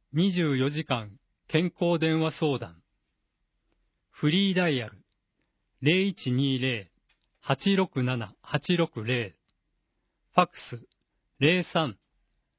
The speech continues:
三五六二の八四三五。ファミリーケアネットワーク、エイチティーティーピーエスコロンスラッシュスラッシュエフエーエムアイエルワイシーエ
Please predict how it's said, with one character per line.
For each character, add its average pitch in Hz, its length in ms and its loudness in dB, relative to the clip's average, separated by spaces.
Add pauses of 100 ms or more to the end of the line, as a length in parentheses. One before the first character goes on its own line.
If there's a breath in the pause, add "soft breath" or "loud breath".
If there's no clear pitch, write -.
(120)
三 196 280 2
五 180 240 2
六 123 260 -2
二 156 260 2
の 107 140 -10 (220)
八 - 340 -2
四 165 220 2
三 123 360 -4
五。 113 220 -4 (1600)
フ 139 40 4
ァ 143 80 4
ミ 190 120 2
リ 196 220 2
ー - 40 -14
ケ 185 160 2
ア 185 80 2
ネ 175 120 2
ッ 170 120 -2
ト 175 140 2
ワ 143 180 0
ー - 40 -16
ク、 - 240 -18 (800)
エ 165 140 6
イ 190 60 -2
チ - 200 -14
テ 196 100 0
ィ 190 120 2
ー - 20 -12
テ - 160 -2
ィ 190 100 2
ー - 80 -8
ピ 185 100 0 (120)
ー 175 60 0
エ - 20 -6
ス - 100 -10
コ - 160 -2
ロ 135 120 -2
ン 101 80 -16 (420)
ス - 200 -2
ラ 175 140 4
ッ - 20 -2
シ - 60 -10
ュ - 20 -14 (380)
ス 143 60 0
ラ 147 140 2
ッ - 20 -10
シ - 220 -12
ュ - 920 -12
エ 139 40 6
フ 202 280 2
エ 170 280 2
ー 139 40 -8
エ 135 40 -2
ム 165 240 2
ア 165 100 2
イ 139 180 -4
エ 135 60 -2
ル 160 160 2
ワ 147 160 2
イ 120 160 -8 (220)
シ - 260 -4
ー 190 240 4
エ 156 260 2